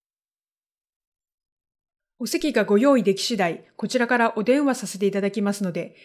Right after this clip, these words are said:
少々お待ちください。We'll give you a call when your table is ready.よろしければ、当店のサービス券となっておりますので、次回お使いください。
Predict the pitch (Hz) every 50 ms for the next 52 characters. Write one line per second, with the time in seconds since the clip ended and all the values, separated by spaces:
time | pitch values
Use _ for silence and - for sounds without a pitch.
0 | - _ - - 285 302 285 - 254 208 - - 190 196 190 190 - 208 170 185
1 | 190 - 202 170 - - - _ _ _ _ _ _ _ _ _ _ _ _ _
2 | _ _ _ _ _ _ _ _ _ _ _ _ _ _ _ _ _ _ _ _
3 | _ _ _ _ 214 214 247 269 285 311 330 339 285 233 240 247 247 240 233 233
4 | 226 214 202 196 185 180 - - - 254 262 240 202 185 180 - - 196 208 208
5 | 208 208 214 208 202 196 202 - 247 277 277 247 - 202 185 190 185 - 202 208
6 | 196 - 185 208 220 220 208 185 175 165 160 156 - _ _ _ _ _ _ _
7 | _ _ _ _ _ _ _ _ _ _ _ _ _ _ _ _ _ _ _ _
8 | _ _ _ _ _ _ _ _ _ _ _ _ _ _ _ _ _ _ _ _
9 | _ _ _ _ _ _ - 208 226 285 277 - - 269 233 214 175 180 165 -
10 | - _ _ _ - 285 320 320 320 269 240 214 196 190 180 165 - - 226 226
11 | 240 285 302 - - 285 254 226 208 202 202 202 202 - 196 185 185 190 190 190
12 | - - 185 175 170 170 - - - _ _ _ 196 - 240 233 233 208 185 -
13 | 185 190 - - - 202 202 208 233 226 226 226 - 233 208 175 -